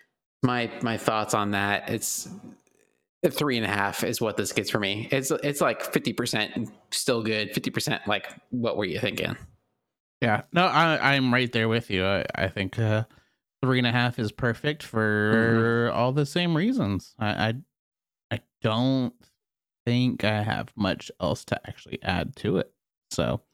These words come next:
Speaker 2: uh, so if you have nothing else to do, like, if you're cleaning the house or doing the dishes, throw the movie on. It's not
Speaker 1: Yeah.
Speaker 2: one you need to sit, sit there and be focused. I think it's a good background movie to kind of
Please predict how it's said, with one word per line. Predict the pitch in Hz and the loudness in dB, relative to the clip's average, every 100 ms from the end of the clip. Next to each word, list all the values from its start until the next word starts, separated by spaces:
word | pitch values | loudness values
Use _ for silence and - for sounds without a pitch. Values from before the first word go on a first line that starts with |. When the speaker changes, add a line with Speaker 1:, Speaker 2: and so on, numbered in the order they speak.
| - - _ - - | -20 -20 _ -20 -6
Speaker 2:
uh, | - 127 110 | 2 2 2
so | 117 156 | 2 4
if | 135 175 | 2 4
you | 175 | 4
have | 165 135 | 4 2
nothing | 120 139 - 160 | 2 2 2 0
else | 151 147 | 2 0
to | - 131 | 0 2
do, | 117 127 147 | 4 4 4
like, | 165 170 113 | 4 4 0
if | 117 113 | 0 0
you're | 135 127 120 | 2 4 2
cleaning | 120 - 123 123 | 0 0 2 2
the | 120 | 2
house | 110 120 120 120 - | 2 2 2 0 2
or | 104 | 2
doing | 117 131 | 4 4
the | 123 | 2
dishes, | 113 117 - 131 123 - _ _ - - _ _ | 2 -2 2 2 2 -4 _ _ -18 -18 _ _
throw | 139 139 139 | 2 4 4
the | 135 | 4
movie | 127 110 107 90 | 4 4 2 2
on. | 76 71 107 - - | 0 0 -2 -8 -4
It's | 123 - | -4 2
not | 131 127 | 2 2
Speaker 1:
Yeah. | 123 | 2
Speaker 2:
one | 127 117 | 4 4
you | 113 113 | 4 4
need | 117 107 | 2 0
to | |
sit, | 101 - - 104 113 - | -2 -2 -2 -4 -4 -4
sit | - - 107 | -2 0 2
there | 110 104 | 2 2
and | 101 | 2
be | 98 | 2
focused. | 92 - 98 - 98 - - | 0 0 -2 0 -2 -2 -2
I | - 113 | 0 2
think | 120 | 2
it's | 107 - | 2 0
a | |
good | 104 110 107 | 2 0 2
background | 110 101 - 101 98 | 2 0 2 2 4
movie | 101 95 95 | 4 2 2
to | 95 92 - _ _ _ _ - | 0 0 -4 _ _ _ _ 0
kind | 135 113 | 2 4
of | 98 95 - | 2 0 -6